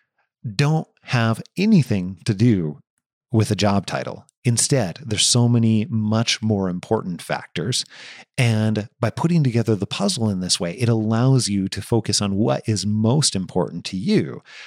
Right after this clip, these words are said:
one tiny piece at a time. And then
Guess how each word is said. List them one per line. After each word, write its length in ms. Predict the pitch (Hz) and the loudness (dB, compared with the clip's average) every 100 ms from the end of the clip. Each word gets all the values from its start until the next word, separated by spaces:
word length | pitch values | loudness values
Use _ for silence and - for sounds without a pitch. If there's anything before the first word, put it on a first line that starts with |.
| - | -8
one 380 | 107 110 135 151 | 0 2 4 2
tiny 400 | 139 113 110 107 | 0 -2 -2 -2
piece 420 | - 110 104 - - | -4 -6 -4 -4 -6
at 100 | 85 | -12
a 60 | 80 | -10
time. 460 | - 120 73 92 - - - - - - | -8 -8 -8 -14 -20 -20 -20 -20 -10 0
And 300 | 110 107 107 - | 2 2 0 -2
then 680 | 110 131 202 120 78 82 | -2 0 2 0 -2 -10